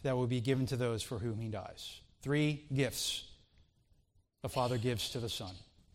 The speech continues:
First, absolute authority.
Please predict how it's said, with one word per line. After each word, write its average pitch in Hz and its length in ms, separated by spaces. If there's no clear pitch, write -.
First, 127 500
absolute 143 540
authority. 107 480